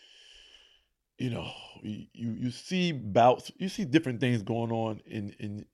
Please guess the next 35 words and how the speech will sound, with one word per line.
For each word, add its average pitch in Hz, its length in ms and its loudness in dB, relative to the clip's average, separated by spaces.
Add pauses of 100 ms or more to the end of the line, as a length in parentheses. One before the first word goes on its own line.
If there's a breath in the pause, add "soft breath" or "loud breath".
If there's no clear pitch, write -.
in, 101 340 -8 (260)
in, 101 340 -6 (120)
in 98 200 -6
their 98 160 -4
lives, 101 680 -4 (280 soft breath)
but - 80 0
at 135 100 -2
the 170 60 -6
same 156 120 -4
time, 151 440 -2 (220)
you 151 80 -4
know, 139 180 0
it 143 100 2
was, 131 320 0 (800)
it 147 60 -2
was 135 140 0
definitely 135 580 2
a, 110 920 -4
a 104 60 -2
thing 113 280 -2
where 107 140 2
you 107 140 0
gotta 104 140 0
take - 180 -10
care 104 180 -6
of 95 60 -4
yourself, - 500 -12 (260)
you 110 80 -6
know, 98 260 -6 (460)
and 107 340 -4 (320)
I, 117 120 0 (120)
I 135 80 0
feel 185 240 0
like 147 320 0
I'm, 113 260 -4